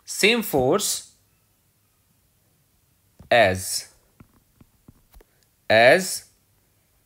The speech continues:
पहले दो चार्जेस को हमने कहाँ पे रखा था?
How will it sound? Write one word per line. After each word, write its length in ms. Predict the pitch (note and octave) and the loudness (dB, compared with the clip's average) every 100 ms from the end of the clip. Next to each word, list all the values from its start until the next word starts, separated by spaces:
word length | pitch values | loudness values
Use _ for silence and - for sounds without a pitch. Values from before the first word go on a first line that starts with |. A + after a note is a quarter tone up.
| _ _ _ _ _ _ _ _ G2+ - | _ _ _ _ _ _ _ _ -20 0
पहले 260 | B2 C#3 C#3+ | 4 4 2
दो 120 | D3 | 2
चार्जेस 400 | C#3+ B2+ C3+ C3+ | 4 2 2 -4
को 120 | E3 | -4
हमने 280 | D3 C#3 C3+ | -2 -2 -2
कहाँ 220 | C3 C3 C#3 | -2 -2 0
पे 80 | |
रखा 280 | C#3+ C#3+ D3+ | -2 0 0
था? 180 | C#3+ | 2